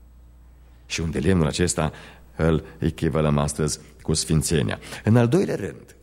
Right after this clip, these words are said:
în drumul spre acceptare, să știi că vei avea parte de suferință. În drumul spre acceptare vei avea parte de suferință. Ia uitați-vă ce spune mai departe.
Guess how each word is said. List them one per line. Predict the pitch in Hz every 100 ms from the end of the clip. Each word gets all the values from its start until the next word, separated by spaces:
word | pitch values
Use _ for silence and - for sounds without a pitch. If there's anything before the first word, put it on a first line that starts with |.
| - - - -
în | 104
drumul | 101 175 202
spre | 180 - 107
acceptare, | 104 - - 127 151 156 - - - - - - - - - - -
să | - -
știi | 135 - 196
că | -
vei | 131 110
avea | 92 92
parte | 92 170 156 - 165 -
de | -
suferință. | 165 185 180 208 208 120 - - - - - - - - - - - - - - - - - - - - - -
În | 73 80
drumul | 82 190 190
spre | -
acceptare | 113 - 78 - 139 151 160 -
vei | -
avea | 107 98
parte | 92 135 156 147
de | 151
suferință. | 151 151 147 104
Ia | 120
uitați-vă | 208 147 123 104
ce | 101
spune | 98 95
mai | 87
departe. | 80 - 58 58